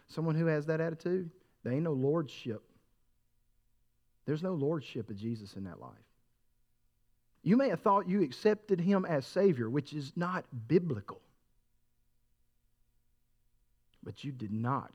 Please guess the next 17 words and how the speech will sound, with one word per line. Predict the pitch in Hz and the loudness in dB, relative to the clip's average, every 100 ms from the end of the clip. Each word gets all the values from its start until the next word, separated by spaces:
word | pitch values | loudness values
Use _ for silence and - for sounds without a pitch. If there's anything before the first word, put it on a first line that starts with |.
| - | -16
confess | 95 - - 147 123 - | -16 -16 -6 -2 -2 -6
him | - 131 95 85 - | -8 -6 -6 -10 -12
as | 104 95 - - | -12 -12 -20 -14
Lord | 113 123 147 87 80 - _ _ _ _ _ _ - | -8 -2 -2 -4 -12 -20 _ _ _ _ _ _ -10
of | 110 | -10
your | 85 | -10
life. | 85 - _ _ _ _ _ _ _ _ _ _ _ _ _ _ _ _ _ _ _ _ _ _ _ _ _ _ _ _ _ _ _ | -14 -16 _ _ _ _ _ _ _ _ _ _ _ _ _ _ _ _ _ _ _ _ _ _ _ _ _ _ _ _ _ _ _
He | 170 | 0
has | 156 175 - | 0 -2 -2
to | |
be | 170 | 0
Lord | 165 165 160 120 | 2 4 4 0
first | 151 131 95 - - _ _ _ _ | -2 -4 -6 -14 -20 _ _ _ _
before | 117 - 113 | -10 -6 -6
he | 101 | -8
saves | 104 - 101 98 | -10 -10 -10 -12
you. | 98 | -16